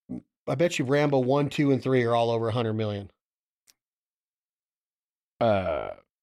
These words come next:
Speaker 2: remember how good Rambo One was?
Speaker 1: Oh, I loved it, dude. The first scene with Brian Dennehy.
Speaker 2: Hundred and thirteen for Rambo One.
Speaker 1: Yeah, and it's just gonna grow from there.
Speaker 2: Oh, yeah.
Speaker 1: 'Cause they just kept freaking gaining momentum with that character.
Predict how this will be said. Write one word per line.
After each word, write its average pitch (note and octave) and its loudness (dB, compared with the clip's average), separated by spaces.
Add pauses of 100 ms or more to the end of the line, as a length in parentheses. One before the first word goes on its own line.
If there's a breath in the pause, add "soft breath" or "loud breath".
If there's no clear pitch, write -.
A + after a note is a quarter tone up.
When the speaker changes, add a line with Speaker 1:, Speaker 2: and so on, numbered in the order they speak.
(1300)
Speaker 2:
remember C3 0
how F#2 0
good F2+ -2
Rambo F2+ 0
One E2+ -2
was? A2 -4
Speaker 1:
Oh, A2+ -6
I G2+ -8
loved G#2 -4
it, A2 -10
dude. G#2+ -4
The G2+ -10
first A2+ -6
scene A2+ -4
with G2+ -8
Brian G#2+ -4
Dennehy. A2+ -4 (580)
Speaker 2:
Hundred C#3 0
and A#2+ -4
thirteen B2 0
for G#2+ 0
Rambo A2 2
One. G#2+ 2
Speaker 1:
Yeah, A#2+ -2
and A2+ -2
it's A#2 -6
just - -6
gonna A#2+ -2
grow A2 0
from G#2 -10
there. A2+ -4 (100)
Speaker 2:
Oh, G2 0
yeah. F2+ -2 (220)
Speaker 1:
'Cause A2+ -6
they B2 0
just A#2 -4
kept - -8
freaking A2 -4 (400)
gaining B2+ 0
momentum A2+ -2
with G#2+ -6
that A2 -6
character. A#2+ -2